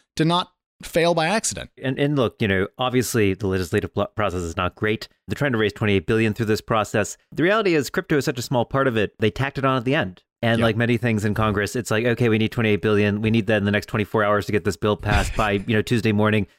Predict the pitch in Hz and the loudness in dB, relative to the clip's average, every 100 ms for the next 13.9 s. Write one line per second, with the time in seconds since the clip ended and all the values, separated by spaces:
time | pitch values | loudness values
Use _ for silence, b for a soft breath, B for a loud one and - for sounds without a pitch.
0 | b - 135 131 127 98 175 - 117 104 | b 0 2 2 0 0 -4 -2 0 0
1 | 147 151 117 - _ - 131 147 127 127 | 0 2 0 -2 _ -2 -2 0 0 2
2 | 117 123 120 113 - - _ _ - 156 | 2 4 4 4 0 -10 _ _ -4 -2
3 | 131 123 110 98 - - _ _ _ - | 0 0 0 -4 -8 -14 _ _ _ -2
4 | 131 - 117 135 120 107 - _ _ - | -2 0 -2 2 2 0 -4 _ _ -2
5 | 147 147 160 160 165 302 320 240 - 151 | 0 0 0 0 0 -2 0 0 0 0
6 | 175 143 113 208 202 214 208 180 160 117 | 0 0 0 -2 0 0 2 2 2 2
7 | 104 107 101 95 92 92 87 104 82 90 | 2 0 2 0 2 0 -2 -2 -4 -4
8 | - 117 127 127 127 135 120 127 127 113 | -4 -2 -2 -2 -2 0 0 0 -2 2
9 | 107 101 95 b _ - 101 110 104 107 | 2 2 -2 b _ -2 0 2 2 0
10 | 107 107 - - _ _ - 131 127 107 | 0 0 -4 -14 _ _ -6 -2 0 -2
11 | - - - 117 101 90 - _ - 151 | -4 -8 -2 0 0 -2 -10 _ -2 0
12 | 139 196 117 90 87 85 - 113 - 170 | 2 2 0 0 -2 -2 -2 -4 -2 0
13 | 170 147 131 120 117 123 113 123 120 | 0 0 0 2 0 0 -2 0 -2